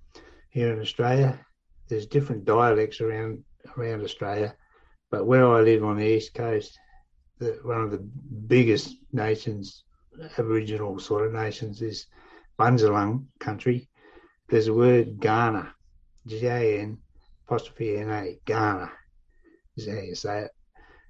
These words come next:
And it's been used for millennia by Aboriginal people, uh,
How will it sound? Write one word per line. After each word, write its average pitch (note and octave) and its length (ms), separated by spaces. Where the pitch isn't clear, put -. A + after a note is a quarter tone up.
And A2+ 120
it's C#3 160
been A#2+ 240
used A#2 340
for G#2 280
millennia G2+ 640
by F#2+ 180
Aboriginal G2+ 840
people, G#2 420
uh, - 260